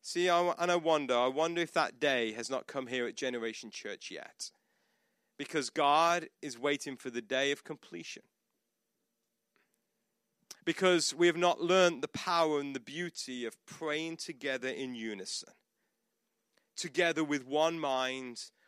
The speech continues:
with one heart, and with one soul. There is power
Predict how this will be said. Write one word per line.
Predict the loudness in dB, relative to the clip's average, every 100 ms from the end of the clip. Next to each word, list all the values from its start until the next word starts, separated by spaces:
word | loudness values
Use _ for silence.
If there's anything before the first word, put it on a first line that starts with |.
| _ -8
with | -8
one | -2 -2 0
heart, | -2 -2 0 -2 -6 -12 -12 -16 _ _ _
and | -12 -10
with | -8
one | -8 -8 -8
soul. | -10 -12 -16 _ _ _ _ _ _ _ _ _ _ _ _ _ _ 0
There | 2
is | 2
power | -2 -4 2 4 4